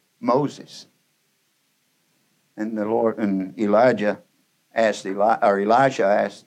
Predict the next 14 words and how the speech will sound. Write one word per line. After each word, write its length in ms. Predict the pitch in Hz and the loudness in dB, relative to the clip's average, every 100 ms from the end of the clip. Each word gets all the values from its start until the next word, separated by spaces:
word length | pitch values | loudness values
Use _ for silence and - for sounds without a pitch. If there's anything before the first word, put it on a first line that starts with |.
| _ | _
or 120 | 110 | -6
no, 140 | 110 98 | -4 -6
Elijah 520 | 104 123 151 127 104 | 2 4 4 2 0
asked 340 | 113 104 - | 2 0 -6
Elisha, 380 | 90 92 135 98 | -4 -2 -2 -10
said, 240 | - 107 - _ _ | -10 -10 -10 _ _
"What 140 | 160 180 | -4 -4
do 80 | |
you 120 | 180 160 | -4 -10
want? 320 | 175 175 - _ _ _ _ _ _ _ _ _ _ _ _ _ _ _ _ | -10 -14 -18 _ _ _ _ _ _ _ _ _ _ _ _ _ _ _ _
What 100 | 156 | -6
do 60 | |
you 140 | 151 139 | -6 -6
want?" 260 | 139 - | -8 -10